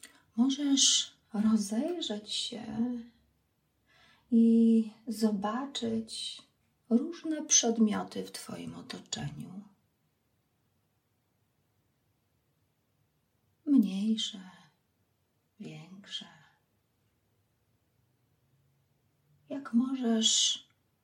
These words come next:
ponazywać te przedmioty, które widzisz? Kiedy jestem tutaj,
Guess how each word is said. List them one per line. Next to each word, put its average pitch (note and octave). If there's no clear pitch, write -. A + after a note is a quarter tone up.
ponazywać G#3+
te -
przedmioty, -
które F3
widzisz? -
Kiedy -
jestem G3
tutaj, A#3